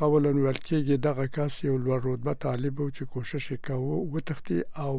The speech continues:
مخکې له دې نه چې د خاصو قواو یو عسکر یې وولي او ووژني، تومانچه یې راوویستله. لیکن د دغه وژل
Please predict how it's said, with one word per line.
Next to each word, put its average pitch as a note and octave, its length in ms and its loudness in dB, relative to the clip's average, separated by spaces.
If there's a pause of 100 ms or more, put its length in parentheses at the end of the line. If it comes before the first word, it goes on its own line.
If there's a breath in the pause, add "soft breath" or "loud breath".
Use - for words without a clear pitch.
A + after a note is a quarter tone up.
(100)
مخکې - 300 -2
له C3 140 -4
دې C#3+ 180 6
نه A2+ 80 -2 (640 soft breath)
چې - 80 -2 (100)
د B2+ 140 0
خاصو D3+ 420 2
قواو C#3 480 2
یو C3+ 180 0
عسکر C#3+ 440 0
یې C3 60 4 (100)
وولي E3 420 4 (180)
او C#3+ 100 0 (120)
ووژني، F#3 500 6 (480 loud breath)
تومانچه C3+ 520 4
یې E3+ 160 2
راوویستله. B2 640 -2 (880 soft breath)
لیکن F3 320 8
د F3 140 6
دغه F3 200 4
وژل D#3 320 4